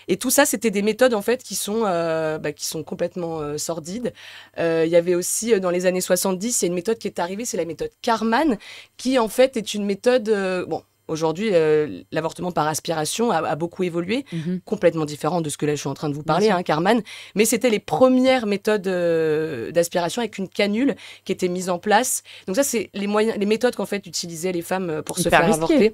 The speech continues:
Speaker 2: Mhm.
Speaker 1: Hyper risqué, effectivement. Euh, il y avait, pour vous donner un chiffre, on estime au début du vingtième siècle,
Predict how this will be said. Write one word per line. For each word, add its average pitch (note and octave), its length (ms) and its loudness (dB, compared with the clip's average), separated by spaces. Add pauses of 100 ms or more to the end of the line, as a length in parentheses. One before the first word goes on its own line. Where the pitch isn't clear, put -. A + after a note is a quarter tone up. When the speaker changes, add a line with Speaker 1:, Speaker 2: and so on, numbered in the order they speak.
Speaker 2:
Mhm. F3+ 320 4
Speaker 1:
Hyper C#4 220 8
risqué, C#4 320 4 (120)
effectivement. A3+ 540 4
Euh, F3+ 180 10
il F3 80 4
y F3+ 40 8
avait, A3+ 380 4 (400)
pour G#3+ 120 0
vous G#3+ 60 2
donner A#3 160 8
un A3 100 8
chiffre, C#4 420 4
on G3+ 140 2
estime G#3+ 680 0
au F3+ 120 4
début C4 320 4
du G3+ 140 2
vingtième F#3+ 340 2
siècle, F#3 380 0